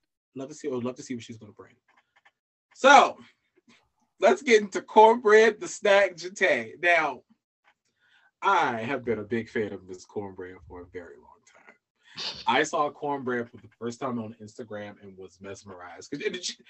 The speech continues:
and it wasn't, like, a big photo shoot or anything, right? It was just, like, her doing brunch shows. And Cornbread is just,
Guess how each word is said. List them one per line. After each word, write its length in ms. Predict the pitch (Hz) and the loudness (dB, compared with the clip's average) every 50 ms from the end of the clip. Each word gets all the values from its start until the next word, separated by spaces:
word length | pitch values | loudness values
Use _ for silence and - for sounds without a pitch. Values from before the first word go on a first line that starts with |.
| - - - - _ - | -20 -20 -20 -8 _ 6
and 80 | 196 208 | 8 8
it 80 | 220 185 | 8 8
wasn't, 300 | 208 233 240 - - 226 | 6 6 6 6 2 0
like, 140 | 190 185 | 0 0
a 60 | 185 185 | -2 -2
big 240 | 123 139 135 - - _ | 0 0 0 0 -2 _
photo 300 | - 131 131 127 123 117 | 0 0 2 2 0 -2
shoot 240 | 113 - 113 104 101 | -6 -8 -10 -10 -10
or 80 | 98 92 104 | -10 -8 -8
anything, 340 | 101 104 101 - 101 95 | -8 -8 -10 -12 -14 -14
right? 160 | 95 98 101 104 - | -12 -12 -10 -10 -8
It 80 | 117 | -8
was 200 | 117 113 123 117 113 | -4 -4 -4 -4 -4
just, 240 | - 135 131 - - | -2 -2 -2 -2 -2
like, 200 | 135 127 123 120 - _ _ _ _ _ _ | -2 -2 -2 -4 -8 _ _ _ _ _ _
her 220 | - - - 185 165 | -6 -2 0 0 0
doing 360 | 147 175 170 160 135 123 110 | 0 -2 -4 -4 -4 -6 -4
brunch 260 | 120 135 - 120 117 | -4 -2 -2 -2 -4
shows. 600 | - - - 120 117 - - - - - - _ _ _ _ _ _ - _ - | -8 -10 -10 -12 -14 -18 -20 -20 -20 -20 -20 _ _ _ _ _ _ -20 _ -12
And 120 | 135 131 | -12 -10
Cornbread 640 | 120 - 202 214 233 240 220 196 202 185 175 170 - - | -10 -6 -4 -2 -2 0 0 2 2 2 2 2 0 0
is 220 | 131 131 117 104 - | -2 -4 -4 -6 -8
just, 440 | - 139 127 117 - - - - | -4 -4 -4 -4 -4 -10 -18 -20